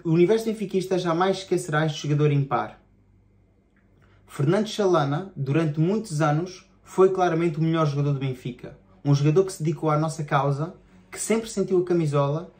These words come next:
sempre a usou com bastante orgulho e sempre se orgulhou de ser benfiquista. Todos estaremos de acordo que Eusébio foi o nosso maior jogador, mas sem dúvida, Fernando Chalana foi o nosso maior talento.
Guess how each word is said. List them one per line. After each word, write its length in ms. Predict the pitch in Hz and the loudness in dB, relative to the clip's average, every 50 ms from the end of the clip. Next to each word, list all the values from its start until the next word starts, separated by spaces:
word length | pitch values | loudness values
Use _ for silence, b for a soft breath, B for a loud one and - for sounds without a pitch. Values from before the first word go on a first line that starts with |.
| b b b _ - | b b b _ -20
sempre 540 | - - - - 214 240 233 233 214 202 190 | -16 -14 -2 0 0 0 2 0 0 0 0
a 60 | 175 | 2
usou 460 | - 165 165 175 160 147 170 160 156 | 2 4 4 4 4 4 2 2 2
com 120 | 147 156 147 | 0 2 2
bastante 400 | 151 147 - 202 202 185 190 180 | 2 2 2 0 -2 0 2 2
orgulho 520 | 170 156 143 139 147 151 156 175 180 - - | 2 2 2 2 2 2 2 0 -2 -2 -4
e 80 | - 151 | -4 -4
sempre 300 | 143 - 202 208 180 - | -2 0 -2 -4 -4 -2
se 100 | - 190 | -2 -2
orgulhou 300 | 170 156 165 160 165 170 | 0 2 2 2 2 0
de 100 | 156 - | -2 -2
ser 180 | - 170 156 | -2 -2 -2
benfiquista. 720 | 143 147 147 143 - 123 117 - 120 - - - - - - _ _ _ _ _ _ _ _ _ _ _ _ _ _ _ _ _ 190 185 185 185 185 B B B B B 190 190 190 B B B B B B B _ - - | 0 0 -2 -2 -2 -8 -10 -10 -14 -14 -14 -18 -20 -20 -20 _ _ _ _ _ _ _ _ _ _ _ _ _ _ _ _ _ -20 -20 -20 -20 _ B B B B B -20 -20 -20 B B B B B B B _ -8 4
Todos 440 | - 214 240 233 220 208 196 180 156 - - - - - _ _ _ _ - | 6 6 6 6 2 -4 -8 -10 -14 -16 -16 -20 -20 -20 _ _ _ _ -20
estaremos 440 | - - - - 190 196 220 214 196 | -16 -4 6 8 8 8 8 4 2
de 80 | 196 | 2
acordo 380 | 202 185 - 180 180 180 180 185 | 0 2 4 6 6 6 6 2
que 120 | - - | 2 4
Eusébio 320 | 185 170 160 180 180 175 175 | 4 6 6 4 4 4 2
foi 180 | - - 170 | 2 2 2
o 40 | 165 | 2
nosso 300 | 170 180 180 - - 170 | 4 2 2 0 0 -2
maior 260 | 165 165 165 160 160 | -2 0 0 0 0
jogador, 460 | 147 139 - - 139 123 127 120 - - - _ _ _ _ _ | -2 -2 -4 -4 -4 -4 -4 -6 -6 -10 -16 _ _ _ _ _
mas 240 | - 139 143 143 - | 0 2 2 2 4
sem 160 | - 180 180 | 4 2 4
dúvida, 440 | 165 165 156 160 160 156 165 170 165 - _ _ _ | 4 2 0 0 0 -2 -4 -6 -10 -16 _ _ _
Fernando 320 | - - 143 147 165 175 156 | -4 0 2 2 2 2 0
Chalana 540 | - - 156 147 147 143 143 143 151 151 | -2 -4 -2 0 0 0 2 0 -2 -2
foi 260 | 147 - - 151 147 139 | -6 -4 -2 0 2 2
o 100 | 139 139 | 2 2
nosso 400 | 143 147 156 160 160 147 - 147 | 2 4 4 2 0 0 -2 -2
maior 240 | 143 139 135 - | -2 -2 -2 -4
talento. 460 | - - 117 110 107 107 104 - - | -6 -8 -10 -8 -8 -10 -12 -14 -18